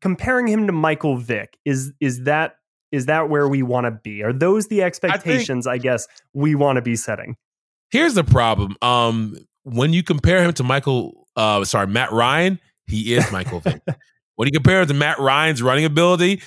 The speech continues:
Speaker 2: he is, uh, I mean, 'cause Falcons fans, not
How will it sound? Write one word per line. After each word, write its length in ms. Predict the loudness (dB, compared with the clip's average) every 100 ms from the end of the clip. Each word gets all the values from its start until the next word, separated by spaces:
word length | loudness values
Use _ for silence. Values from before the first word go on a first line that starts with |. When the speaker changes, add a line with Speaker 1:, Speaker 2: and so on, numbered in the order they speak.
| -18
Speaker 2:
he 320 | -14 -6 -4 -2
is, 420 | 0 2 0 -2 -2
uh, 240 | -4 -4 -8 -8
I 40 | -4
mean, 200 | -2 -2
'cause 160 | -4 -2
Falcons 360 | 0 0 -2
fans, 400 | -2 2 2 0 -8 _ -6
not 300 | -2 -2